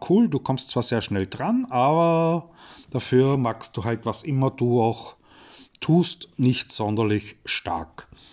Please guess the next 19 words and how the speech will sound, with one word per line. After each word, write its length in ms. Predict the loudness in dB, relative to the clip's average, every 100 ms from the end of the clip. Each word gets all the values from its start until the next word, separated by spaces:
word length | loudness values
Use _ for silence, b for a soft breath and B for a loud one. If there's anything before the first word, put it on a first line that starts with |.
| B B B B B B B B B _ _
Sie 340 | -10 -2 2 2
heilt 320 | 4 2 2
jetzt 360 | 2 2 0 -2
alle 220 | 0 0
Verbündeten 640 | -2 -4 -2 0 -2 -2
um 140 | -4
zweiundzwanzig 880 | -4 -6 -4 -2 -4 -6 -6 -6 -8
Prozent. 680 | -6 -8 -4 -2 -2 -6 -20 B B B B -8
Das 200 | -6 -2
ist 320 | -4 -6 -6
nicht 400 | 0 0 0 -6
sehr 240 | -2 -2
viel. 380 | 0 0 2 2 -2 _ _ B B B B B B B B _ _ _ _ _ _ _ -6
Wurde 640 | 0 4 4 4 4 2
im 200 | 2 0
Laufe 400 | 2 2 0 -2
der 180 | -4 -4
Zeit, 580 | -4 -4 -2 -4 -6 -16 -18
äh, 240 | -14 -10